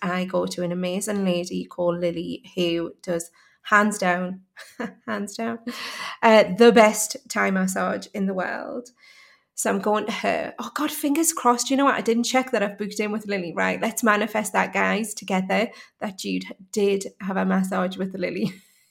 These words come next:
It wasn't somebody else. Yes, I'm going down there. And then what else am I doing? I tried to go to the gym on Friday. I was so good. I committed in my Month to Manifest group.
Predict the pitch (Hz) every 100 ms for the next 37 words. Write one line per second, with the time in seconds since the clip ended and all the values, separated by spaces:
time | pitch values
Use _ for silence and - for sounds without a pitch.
0 | 262 233 214 220 220 220 208 196 - 202
1 | 190 208 240 - - 294 - - - -
2 | - - - _ _ _ _ - _ _
3 | _ _ _ _ _ _ - 240 196 220
4 | 202 247 269 277 262 233 190 185 185 220
5 | 208 190 240 233 208 202 202 202 - 214
6 | 214 208 208 208 214 202 196 190 185 185
7 | 220 - 233 240 247 269 233 226 185 202
8 | 185 185 - 196 190 190 190 190 185 -
9 | 262 240 240 208 196 - 220 233 247 -
10 | 247 240 - 160 139 185 - 208 214 220
11 | 208 214 214 202 - 208 196 190 196 185
12 | 185 - 185 170 185